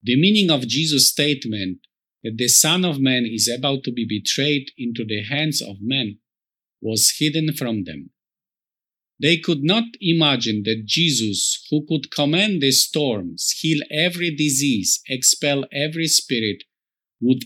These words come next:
ever come to a tragic end. God's ways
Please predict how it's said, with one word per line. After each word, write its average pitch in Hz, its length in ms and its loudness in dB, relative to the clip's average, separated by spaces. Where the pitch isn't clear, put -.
ever 170 380 0
come 139 440 0
to 131 120 -4
a 107 100 -4
tragic 120 520 -6
end. 78 220 -10
God's 196 380 0
ways 165 460 0